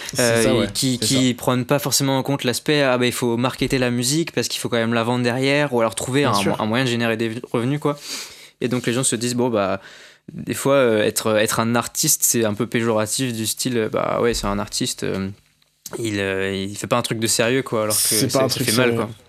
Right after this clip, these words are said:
Speaker 1: Ouais, ouais, ouais,
Speaker 2: Ouais.
Speaker 1: ouais, mais totalement. Mais les débuts, de toute façon, c'est toujours ça. Et après, dès que tu, si t'y
Speaker 2: Ouais.
Speaker 1: arrives, bah, les gens diront, « Ah ouais, ouais, c'est vrai, ok. »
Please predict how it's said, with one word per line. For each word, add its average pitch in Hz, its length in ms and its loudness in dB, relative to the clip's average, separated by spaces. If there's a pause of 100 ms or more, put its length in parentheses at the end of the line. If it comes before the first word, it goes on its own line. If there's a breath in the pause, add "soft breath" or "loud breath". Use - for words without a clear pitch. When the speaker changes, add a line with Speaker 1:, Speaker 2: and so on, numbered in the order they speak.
(100)
Speaker 1:
Ouais, 120 180 2
ouais, 123 40 4
ouais, 135 60 6
Speaker 2:
Ouais. 139 260 6
Speaker 1:
ouais, 120 200 4
mais 113 80 0
totalement. 135 380 2
Mais 143 100 6
les 147 80 6
débuts, 160 240 2
de 190 60 0
toute - 100 -4
façon, 156 240 2
c'est 151 140 0
toujours 139 260 2
ça. 139 340 4
Et 113 140 4
après, 135 520 4
dès 131 120 2
que 131 60 -6
tu, 120 560 0
si 165 240 -2
t'y 135 160 2
Speaker 2:
Ouais. 165 60 6
Speaker 1:
arrives, 160 420 4 (340 loud breath)
bah, 120 140 4
les 127 40 4
gens 131 120 2
diront, « 131 400 2
Ah 160 180 4
ouais, 139 240 4
ouais, 135 180 2
c'est 135 180 0
vrai, 98 260 2
ok. » 98 200 -2